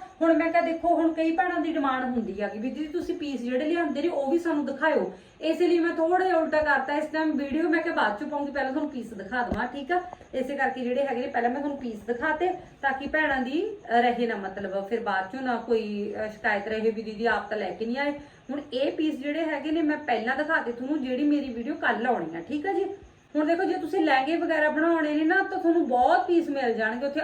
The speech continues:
ਅਣਗਿਣਤ ਪੀਸ ਮਿਲ ਜਾਣਗੇ। ਹਜੇ ਉਹਨਾਂ ਨੇ ਖੋਲ੍ਹਣਾ ਹੀ ਸੀਗਾ ਮਾਲ, ਭੈਣਾਂ ਕਾਹਲੀ ਨਾ ਕਰਨ, ਜਿਹੜੀ ਡੇਟ ਮੈਂ ਤੁਹਾਨੂੰ ਦੱਸੂਗੀ ਤੁਸੀਂ ਉਸ ਡੇਟ ਨੂੰ ਜਾਇਓ, ਠੀਕ ਆ। ਚਲੋ ਜੀ, ਮਿਲਦੇ ਹਾਂ ਅਗਲੀ ਵੀਡੀਓ ਦੇ ਵਿੱਚ, ਧੰਨਵਾਦ ਜੀ।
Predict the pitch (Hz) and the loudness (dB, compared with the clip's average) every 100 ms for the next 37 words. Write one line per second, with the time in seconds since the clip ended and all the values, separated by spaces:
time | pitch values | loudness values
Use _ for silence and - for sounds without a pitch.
0 | 269 294 269 294 294 339 294 294 277 254 | 0 0 2 0 0 -2 -2 -2 -2 -4
1 | 220 285 302 311 294 - - - 269 294 | -2 0 0 -2 -6 -6 -18 -2 0 2
2 | 311 294 339 403 285 262 277 339 320 339 | 2 2 0 0 0 2 2 2 2 0
3 | 254 247 302 277 240 233 277 294 320 311 | -2 -2 0 0 0 0 0 -2 -2 -2
4 | 285 277 233 277 285 285 226 226 277 330 | 0 2 0 0 -2 0 0 0 -2 -2
5 | - - - 247 294 302 285 277 285 302 | -4 -20 -8 -4 -2 0 -2 -2 -4 -4
6 | 277 226 254 277 277 285 262 240 220 226 | -2 -4 -4 -8 -8 -6 -6 -4 0 0
7 | 214 208 208 147 160 180 240 349 370 - | -2 -6 -4 -4 -6 -8 -2 -2 -2 -8
8 | - _ - 247 226 190 196 - 226 214 | -20 _ -8 -2 -2 -2 -10 -12 -10 -10
9 | 202 202 190 208 214 254 277 262 254 262 | -4 -6 -4 -6 -6 -6 -8 -10 -12 -4
10 | 269 220 147 - - - - | -2 -2 -6 -10 -16 -20 -20